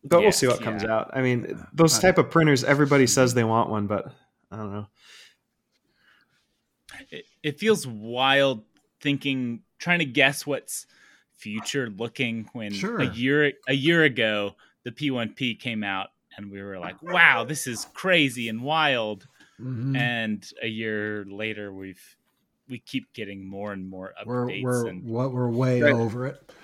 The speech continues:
Speaker 2: Yeah,
Speaker 3: Um,
Speaker 1: One
Speaker 2: yeah,
Speaker 1: more
Speaker 2: we're way
Speaker 1: company
Speaker 2: over
Speaker 1: is
Speaker 2: it.
Speaker 1: the,
Speaker 2: It's
Speaker 1: uh,
Speaker 2: boring.
Speaker 1: F L Sun S one. That's gonna be, like, a twelve hundred
Speaker 3: Yeah.
Speaker 1: millimeters per second s-, print speed.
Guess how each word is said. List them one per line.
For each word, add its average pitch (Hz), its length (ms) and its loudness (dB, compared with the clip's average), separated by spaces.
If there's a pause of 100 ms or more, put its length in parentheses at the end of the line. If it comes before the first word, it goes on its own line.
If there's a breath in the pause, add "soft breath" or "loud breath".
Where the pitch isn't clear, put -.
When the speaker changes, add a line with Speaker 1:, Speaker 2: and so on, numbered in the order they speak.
(200 loud breath)
Speaker 2:
Yeah, 156 140 2 (260)
Speaker 3:
Um, - 60 6
Speaker 1:
One 180 100 8
Speaker 2:
yeah, 190 60 6
Speaker 1:
more 190 100 6
Speaker 2:
we're 147 40 0
way 135 40 -4
Speaker 1:
company 156 440 4
Speaker 2:
over 139 60 4
Speaker 1:
is 127 140 2
Speaker 2:
it. - 40 -6
Speaker 1:
the, 131 140 6
Speaker 2:
It's 120 80 4
Speaker 1:
uh, 110 360 -2
Speaker 2:
boring. 143 180 2
Speaker 1:
F - 80 0
L 151 100 6
Sun 135 640 2 (180)
S - 380 0
one. 147 500 0 (680)
That's 135 200 2
gonna 139 160 4
be, 135 160 6
like, 127 260 4
a 120 420 2
twelve 139 360 2
hundred 131 360 4
Speaker 3:
Yeah. 123 40 -4
Speaker 1:
millimeters 127 540 2
per 131 140 0
second 123 420 0
s-, 120 160 0 (180)
print 131 220 -2
speed. 135 440 0